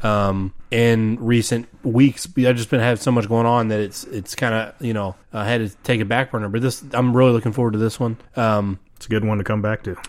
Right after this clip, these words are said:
Speaker 1: Yeah, I know, exactly right. If I'm gonna, gonna do it big.
Speaker 2: And
Speaker 1: Um,
Speaker 2: Josh has been,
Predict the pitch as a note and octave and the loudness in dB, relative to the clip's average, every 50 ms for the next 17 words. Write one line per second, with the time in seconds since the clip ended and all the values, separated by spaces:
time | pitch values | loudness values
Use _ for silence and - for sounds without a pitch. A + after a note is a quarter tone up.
0 | - - - E3 F3+ D#3+ D3+ D#3 D#3+ D#3 C#3+ C3+ C3 A#2+ C#3 D3 C#3+ C#3 - B2 | -8 0 4 4 4 6 4 4 4 6 6 6 6 6 4 4 4 2 0 0
1 | A#2+ B2 B2 A#2+ A#2+ A#2 - B2+ A#2 A#2 A2+ A#2 A2 A2 B2+ B2 A2+ A#2+ A#2 A2+ | 0 2 2 2 0 0 0 0 0 0 2 0 0 0 -2 -2 0 0 0 2
2 | A2+ B2 B2 A#2+ G#2 G2+ A2+ A2+ G#2+ F#2 F2 F#2+ - - A#2+ A#2 A2+ A2 G#2+ G#2+ | 4 4 4 2 2 2 2 2 2 2 -2 -6 -4 -2 0 2 4 4 4 4
3 | B2 G2 - G2 F2+ F#2+ F2+ F2+ F2 F#2 | 2 0 -2 -4 -6 -6 -6 -6 -6 -8